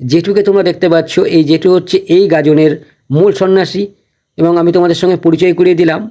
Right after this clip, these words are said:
পরে দিতে পারবো কি না ঠিক বলতে পারছি না। এবং এই যে চড়ক গাছ ঘোরানোর আগে যে বিশেষ কিছু প্রক্রিয়া থাকে, তো সেই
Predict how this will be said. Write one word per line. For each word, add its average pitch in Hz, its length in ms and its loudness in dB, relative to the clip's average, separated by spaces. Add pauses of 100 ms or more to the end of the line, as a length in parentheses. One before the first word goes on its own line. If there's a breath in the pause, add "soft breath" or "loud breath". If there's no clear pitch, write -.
(100)
পরে 165 220 2
দিতে 160 200 0
পারবো 156 300 0
কি 165 100 0
না 160 120 2 (260)
ঠিক 160 140 0
বলতে 147 220 0
পারছি 160 260 -2
না। 135 120 0 (640)
এবং 160 300 0 (800)
এই 190 160 2
যে 214 160 0
চড়ক 175 340 0
গাছ 185 240 0
ঘোরানোর 175 440 0
আগে 156 420 0
যে 147 260 2
বিশেষ 165 420 0
কিছু 175 240 -2 (920)
প্রক্রিয়া 196 400 0
থাকে, 131 300 -4
তো 160 140 0
সেই 185 220 0